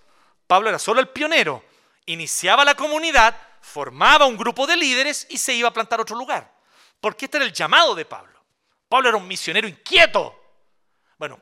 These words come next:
generalmente el que tiene un llamado misionero es inquieto. ¿Cómo tú identificas a alguien que tiene un llamado misionero? Porque no puede quedarse tranquilo. Tiene como pidulle. Está así como, "Ah, pero ya, ¿cuándo vamos a salir? Hay que salir, hay que evangelizar. Ya, vos, pastor, la iglesia se mueve poco, oye, ya", ¿me entiendes?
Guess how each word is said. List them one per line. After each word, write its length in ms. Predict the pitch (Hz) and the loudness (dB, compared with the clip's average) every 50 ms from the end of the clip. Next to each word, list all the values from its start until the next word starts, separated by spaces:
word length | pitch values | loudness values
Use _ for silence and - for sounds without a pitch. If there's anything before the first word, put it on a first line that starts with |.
| _ - | _ -16
generalmente 580 | - - 156 147 143 269 311 320 320 - - | -14 -10 -8 0 2 2 2 2 0 -4 -4
el 60 | 226 - | -8 -10
que 100 | - 180 | -10 -4
tiene 200 | - 294 349 349 | -2 -2 -2 2
un 60 | 294 | 2
llamado 220 | 294 302 311 311 | 4 6 6 6
misionero 340 | 302 269 - - 277 294 311 | 4 2 -2 -4 -6 -8 -10
es 60 | 262 | -12
inquieto. 460 | 196 - - 190 165 - - - - _ _ _ _ _ _ _ _ _ _ _ _ _ _ _ _ _ _ _ _ _ _ _ _ | -12 -10 -8 -6 -6 -6 -8 -14 -20 _ _ _ _ _ _ _ _ _ _ _ _ _ _ _ _ _ _ _ _ _ _ _ _
¿Cómo 220 | - 262 320 339 330 | -6 -2 -2 -2 -2
tú 100 | - 294 | -2 -4
identificas 400 | 277 269 - 277 - 294 277 277 | -4 -6 -8 -8 -8 -6 -2 0
a 40 | 269 | -2
alguien 140 | 262 254 | -2 -2
que 80 | 240 247 | -4 -6
tiene 140 | - 262 262 | -6 -6 -6
un 60 | 233 | -4
llamado 240 | 208 240 247 262 254 | -2 0 0 0 0
misionero? 580 | 254 226 - 254 247 226 202 160 139 113 101 _ _ _ _ _ _ _ _ _ _ _ _ _ _ _ _ _ _ _ - | -2 -4 -6 -4 -4 -2 -4 -4 -6 -8 -12 _ _ _ _ _ _ _ _ _ _ _ _ _ _ _ _ _ _ _ -12
Porque 440 | 160 147 _ - 170 170 156 - _ | -12 -12 _ -8 -8 -8 -8 -10 _
no 200 | 131 139 151 - | -16 -16 -16 -16
puede 300 | _ - 208 240 240 247 | _ -2 -2 0 0 -2
quedarse 240 | - 226 196 - 196 | -4 -6 -8 -8 -10
tranquilo. 520 | - 190 - - 170 135 120 107 104 _ _ _ _ _ _ _ _ _ _ _ _ _ _ _ _ _ | -14 -14 -12 -12 -12 -12 -12 -18 -20 _ _ _ _ _ _ _ _ _ _ _ _ _ _ _ _ _
Tiene 180 | - 156 160 | -12 -12 -12
como 200 | 139 147 147 139 | -12 -12 -14 -14
pidulle. 480 | - 143 160 220 226 160 104 95 _ _ _ _ _ _ _ _ _ _ _ _ _ _ _ - - - - - - - - - - - - _ _ _ _ _ _ _ _ _ _ _ _ _ _ _ - | -16 -16 -16 -14 -16 -16 -18 -20 _ _ _ _ _ _ _ _ _ _ _ _ _ _ _ -20 -20 -20 -20 -20 -20 -20 -20 -20 -20 -20 -20 _ _ _ _ _ _ _ _ _ _ _ _ _ _ _ -18
Está 220 | 139 - - 170 | -18 -8 -6 -6
así 180 | 156 - 220 202 | -6 -4 -4 -6
como, 260 | 214 190 190 190 - | -4 -6 -6 -8 -8
"Ah, 220 | - - 330 330 - | -4 -4 -4 -4 -2
pero 140 | - 240 233 | -2 -2 4
ya, 280 | 254 349 370 320 254 - | 6 8 8 8 6 4
¿cuándo 200 | - 320 302 311 | 2 4 4 4
vamos 160 | 302 285 - | 4 4 2
a 80 | - 294 | 2 4
salir? 240 | 320 370 349 302 - | 4 4 4 4 4
Hay 100 | - 277 | 0 0
que 100 | - 294 | 0 4
salir, 280 | - 311 370 370 311 - | 4 4 4 4 0 -2
hay 100 | 233 - | -4 -4
que 80 | - | -2
evangelizar. 640 | 285 262 - - 302 285 - 349 339 277 - - - - | -2 -2 -2 -4 -4 0 4 6 6 6 4 0 -10 -4
Ya, 120 | - 208 | -2 -2
vos, 100 | 240 233 | -2 -2
pastor, 340 | - 180 - _ - - 277 | -6 -10 -6 _ 0 0 0
la 60 | 226 | 0
iglesia 240 | 208 240 220 - 196 | -2 -2 -4 -4 -6
se 100 | - 214 | -6 -6
mueve 220 | 202 214 202 196 | -4 -4 -4 0
poco, 300 | - 302 330 320 269 214 | 4 6 6 6 6 6
oye, 240 | 254 320 294 240 220 | 4 4 4 2 0
ya", 220 | 269 349 330 277 | 0 0 -2 -2
¿me 120 | - 190 196 | -4 -8 -6
entiendes? 280 | - 277 330 349 392 | -2 -2 -2 -2 -4